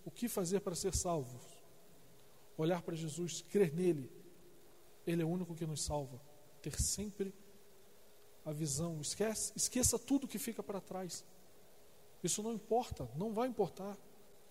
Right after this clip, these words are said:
Com Deus à frente, nada do que está para trás vai ser prazer, vai ser tão bom assim. Siga a Deus. Mantenha sempre fi-,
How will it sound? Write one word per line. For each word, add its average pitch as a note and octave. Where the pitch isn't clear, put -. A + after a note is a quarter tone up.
Com F3
Deus F3
à D#3+
frente, -
nada G3
do F3
que -
está F3+
para E3
trás E3
vai D#3
ser D3
prazer, D3
vai C#3+
ser -
tão E3+
bom D#3+
assim. E3
Siga A3+
a G3+
Deus. F#3+
Mantenha G#3+
sempre A3
fi-, -